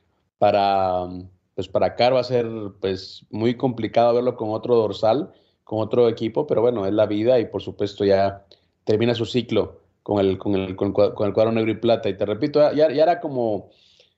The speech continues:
se veía venir, ¿no? Cada temporada lo mismo, todo el mundo, "No, hay que cambiar de, de mariscal de campo, hay que cambiar de mariscal de campo", le daban por ahí la, la, pues, la confianza.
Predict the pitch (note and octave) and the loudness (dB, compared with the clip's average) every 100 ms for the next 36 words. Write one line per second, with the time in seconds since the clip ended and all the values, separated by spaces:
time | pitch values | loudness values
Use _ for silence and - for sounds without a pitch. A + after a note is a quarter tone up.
0 | _ - C3+ C3+ E3 D#3+ C3+ B2+ G#2+ A#2+ | _ -2 0 2 2 2 -2 -4 -4 -8
1 | B2 B2 B2+ B2+ A#2 A2 A2 A2 G#2+ C3 | 0 2 2 0 -4 0 2 4 2 2
2 | C#3+ C3+ B2+ A2+ A2 A2+ A2+ B2+ C3 A#2 | 0 0 0 0 0 -2 0 0 0 -2
3 | G#2+ G#2+ G2+ G2 F#2+ G2 F#2 G2 F#2 C3 | 0 2 2 0 -4 -4 -4 -4 -2 0
4 | B2+ B2 B2+ B2+ - _ _ _ - A2+ | 0 0 -2 -2 -6 _ _ _ 0 0
5 | A2 G#2+ G#2+ G2 G#2+ G#2 F#2+ B2+ B2+ A#2+ | 0 0 0 -2 -2 -4 0 0 0 -2
6 | B2+ B2+ - A2+ G#2+ A2 A2+ A2+ G#2 G2 | -2 -2 -8 -2 2 2 2 0 2 2
7 | G#2 G#2+ G#2 F#2 - G2 F#2+ F#2 F2+ F#2 | 2 4 4 2 0 2 2 2 0 -6
8 | F#2 - _ _ _ _ _ _ _ _ | -10 -16 _ _ _ _ _ _ _ _
9 | _ - A2+ - G#2+ G2 A2+ B2 A#2+ C#3 | _ -2 0 0 -4 -2 0 0 2 0
10 | C#3 | -2